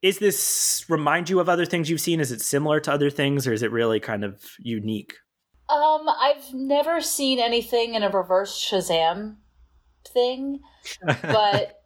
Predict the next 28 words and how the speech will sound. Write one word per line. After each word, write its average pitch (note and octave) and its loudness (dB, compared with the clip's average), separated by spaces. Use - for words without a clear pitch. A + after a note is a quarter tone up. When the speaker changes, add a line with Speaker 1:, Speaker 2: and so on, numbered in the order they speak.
Speaker 2:
<laughs> A3+ -2
that's C#4 0
just D#4 -2
really D4 0
how A#3+ 0
my A3 0
brain F#3 2
has G#3 0
been. F#3+ 0
Speaker 1:
Seventeen C4+ 2
again. G2 -4
Speaker 2:
Yeah, F#4+ -2
I D#4 4
don't C#4 -2
know. F#3+ 2
I G#3 2
try B3 0
to G3 -6
avoid E3 -2
Zac D3 -2
Efron D3 -2
for C#3+ -10
most D3 -4
things. - -6
No, C#4+ 2
no, C#4+ 2
I D4+ 2
mean, C4+ -8